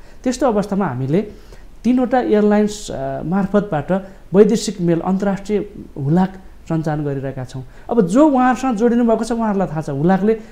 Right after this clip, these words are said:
हाम्रो, अ, इएमएस अथवा पार्सल, अ, विदेशका आफन्तसँग पुर्याइदिन सक्छ भनेर। त्यसै गरी नेपालभित्रै पनि अघि मैले भनिसकेँ,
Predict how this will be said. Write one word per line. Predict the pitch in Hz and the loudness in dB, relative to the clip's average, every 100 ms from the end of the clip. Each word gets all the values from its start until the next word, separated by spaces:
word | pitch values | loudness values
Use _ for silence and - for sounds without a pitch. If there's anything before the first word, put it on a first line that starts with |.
| - | -4
हाम्रो, | 151 190 214 214 - - - | 2 4 4 0 -14 -18 -8
अ, | |
इएमएस | 202 196 208 214 214 | 2 8 8 8 2
अथवा | - 196 | -4 -2
पार्सल, | 190 190 185 202 208 - - - - - 143 | 0 2 2 2 0 -4 -16 -20 -20 -16 -10
अ, | |
विदेशका | 151 185 220 214 214 | -2 2 2 2 -2
आफन्तसँग | 170 165 185 170 175 165 185 - - - - | -6 -2 -2 -2 -2 -4 -4 -10 -20 -20 -6
पुर्याइदिन | 165 147 131 127 | -2 -2 -2 -8
सक्छ | 127 120 135 | -10 -12 -12
भनेर। | 117 113 117 - - - 202 | -12 -12 -14 -16 -20 -18 -10
त्यसै | - 214 240 | -6 -2 2
गरी | 254 254 - - | 0 -2 -10 0
नेपालभित्रै | 220 254 185 160 196 | 4 4 4 2 0
पनि | 240 | 0
अघि | - 208 | 0 0
मैले | 247 220 214 | 2 2 0
भनिसकेँ, | 147 143 156 220 | -2 -2 -4 -4